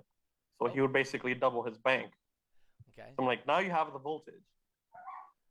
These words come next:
Speaker 1: So we go, and I, I worked all day on the car to get the amp in there. It was, uh, my Crossfire sixteen K,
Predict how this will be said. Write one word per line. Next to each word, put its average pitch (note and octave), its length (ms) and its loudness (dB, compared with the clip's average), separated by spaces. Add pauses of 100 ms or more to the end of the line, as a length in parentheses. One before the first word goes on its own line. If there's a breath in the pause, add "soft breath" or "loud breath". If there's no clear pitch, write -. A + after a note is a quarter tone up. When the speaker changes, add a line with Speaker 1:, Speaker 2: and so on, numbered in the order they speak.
(380)
Speaker 1:
So A#2 540 0
we A#2+ 100 -8
go, C#3+ 420 4
and B2 140 0
I, A#2+ 220 0 (360)
I A#2+ 100 2
worked D#3+ 300 0
all D#3+ 140 0
day C#3+ 160 -4
on C#3+ 120 -4
the B2+ 100 -6
car B2 420 0
to - 60 -18 (120)
get - 80 -20
the - 160 -10
amp A#2+ 220 0
in A2+ 140 -8
there. A2 300 -6 (600)
It A#2+ 40 2
was, A#2+ 180 2
uh, A#2 180 6
my A#2 140 2
Crossfire C3+ 480 0
sixteen C3 420 -8
K, G2 280 -4